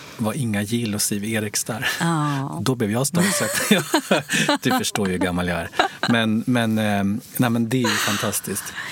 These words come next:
Speaker 2: Ja, alltså jag har ju haft väldigt många, jo, men jag har haft en starstruck. Det var när jag fick träffa Shirley MacLaine, eh,
Speaker 1: Ja.
Speaker 2: efter ett gig och vi fick gå in, eh, när hon var här och
Speaker 1: Mm.
Speaker 2: spelade i Globen och vi fick gå in efteråt. Men det var ju inte för att jag hade lyssnat på henne i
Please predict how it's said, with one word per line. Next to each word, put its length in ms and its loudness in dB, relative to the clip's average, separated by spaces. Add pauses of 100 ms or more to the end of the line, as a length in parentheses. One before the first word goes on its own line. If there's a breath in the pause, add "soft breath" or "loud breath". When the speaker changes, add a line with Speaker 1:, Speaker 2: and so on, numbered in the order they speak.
(120)
Speaker 2:
Ja, 520 0
alltså 240 0
jag 180 0
har 160 0
ju 140 0
haft 540 -2
väldigt 440 0
många, 180 0
jo, 260 2
men 160 0
jag 100 2
har 200 2
haft 260 -2
en 160 0
starstruck. 540 -2
Det 80 0
var 120 2
när 120 0
jag 100 -2
fick 120 -4
träffa 260 0
Shirley 260 0
MacLaine, 720 0
eh, 360 -2
Speaker 1:
Ja. 80 2
Speaker 2:
efter 320 0
ett 180 -2
gig 260 -2
och 60 0
vi 100 0
fick 140 -4
gå 120 -2
in, 360 0
eh, 240 -2
när 100 2
hon 120 2
var 60 2
här 300 -2 (100)
och 60 0
Speaker 1:
Mm. 120 -2
Speaker 2:
spelade 360 -2
i 40 2
Globen 480 -2
och 100 2
vi 80 0
fick 160 -2
gå 120 0
in 160 -2
efteråt. 720 -2 (300 loud breath)
Men 220 4
det 200 4
var 200 0
ju 140 0
inte 460 2
för 140 0
att 140 -2
jag 80 2
hade 220 0
lyssnat 400 -2
på 80 0
henne 240 2
i 60 -4